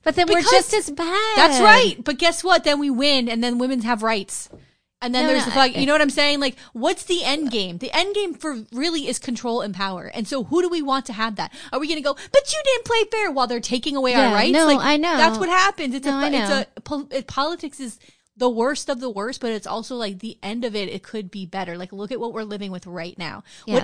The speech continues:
Speaker 2: Whatever it took to get Biden into the White House,
Speaker 1: But it
Speaker 2: thank you,
Speaker 1: didn't,
Speaker 2: God.
Speaker 1: yeah, but it, you know, at least it, it
Speaker 2: That we
Speaker 1: happened
Speaker 2: know.
Speaker 1: fairly.
Speaker 2: We don't know.
Speaker 1: So,
Speaker 2: I mean, there
Speaker 1: uh,
Speaker 2: could, who knows what
Speaker 1: who
Speaker 2: could have
Speaker 1: knows?
Speaker 2: happened? Who knows? All I know is I live in a red fucking state. Still.
Speaker 1: Yes.
Speaker 2: Still.
Speaker 1: Oh,
Speaker 2: And I'm
Speaker 1: yeah. I
Speaker 2: tired of
Speaker 1: thought,
Speaker 2: it.
Speaker 1: I thought that maybe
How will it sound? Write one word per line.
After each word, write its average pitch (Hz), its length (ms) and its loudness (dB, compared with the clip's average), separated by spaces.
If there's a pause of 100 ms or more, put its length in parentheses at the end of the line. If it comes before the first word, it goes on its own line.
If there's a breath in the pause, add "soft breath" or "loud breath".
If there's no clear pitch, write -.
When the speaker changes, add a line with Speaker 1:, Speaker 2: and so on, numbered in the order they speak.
Speaker 2:
Whatever 285 300 -2
it 349 100 -12
took - 200 -8
to 220 80 -12
get 190 200 -8
Biden 196 300 -6
into 214 180 -10
the 202 80 -10
White 185 180 -6
House, 170 240 -8
Speaker 1:
But 294 120 8
it 285 100 10
Speaker 2:
thank 285 120 4
you, 330 100 6
Speaker 1:
didn't, 269 180 2
Speaker 2:
God. 196 320 4
Speaker 1:
yeah, 302 140 6
but 254 200 4
it, - 280 0
you 254 160 -2
know, 185 220 0
at 214 140 0
least 247 300 0
it, 233 220 2
it - 0 -
Speaker 2:
That 214 80 2
we 233 60 6 (160)
Speaker 1:
happened 247 440 8
Speaker 2:
know. 202 80 0
Speaker 1:
fairly. 320 440 6
Speaker 2:
We 262 100 4
don't 240 240 6
know. 247 60 4
Speaker 1:
So, 247 100 8
Speaker 2:
I 247 80 6
mean, 254 160 -2
there 240 120 0
Speaker 1:
uh, 233 80 0
Speaker 2:
could, 240 140 -4
who 285 120 -2
knows 294 200 -2
what 233 140 -6
Speaker 1:
who 233 60 -4
Speaker 2:
could 202 60 -2
have 180 80 -2
Speaker 1:
knows? 185 80 -8
Speaker 2:
happened? - 200 -18
Who 269 120 -6
knows? 233 420 -6 (500 soft breath)
All 311 160 4
I 330 100 2
know 294 160 -2
is 247 100 0
I 233 60 0
live 226 160 -4
in 226 80 -6
a 208 60 -8
red 190 200 -8
fucking 180 260 -10
state. - 360 -12
Still. 185 400 -4 (200)
Speaker 1:
Yes. 190 300 -4
Speaker 2:
Still. - 500 -4 (380)
Speaker 1:
Oh, 277 120 6
Speaker 2:
And 277 120 6
I'm 254 60 8
Speaker 1:
yeah. 220 100 8
I 277 120 8
Speaker 2:
tired 330 60 6
of 403 40 -2
Speaker 1:
thought, 330 220 8
Speaker 2:
it. - 60 2
Speaker 1:
I 262 120 8
thought 311 340 4
that 233 140 2
maybe 196 600 0